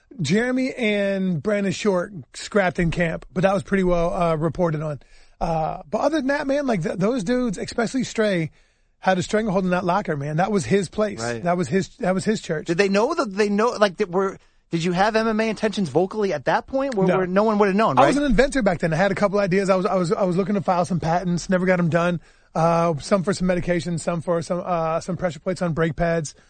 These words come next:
Speaker 1: Uh, to
Speaker 2: Interesting. Dude, dude, there's a deep fellow right here. There's no meathead here.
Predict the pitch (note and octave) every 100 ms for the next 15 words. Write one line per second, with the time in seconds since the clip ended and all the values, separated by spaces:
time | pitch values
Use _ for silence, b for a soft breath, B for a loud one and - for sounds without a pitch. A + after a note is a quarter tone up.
0 | b b F3+ E3+ D#3+ E3 G3+ F3+ - A#2+
1 | D#3 B3 D#3 F4+ - A#3+ F#3+ B3 - C4
2 | F4 C#4+ B2+ A2+ A#2 A3 F3+ C#3+ C#3 D3+
3 | F3+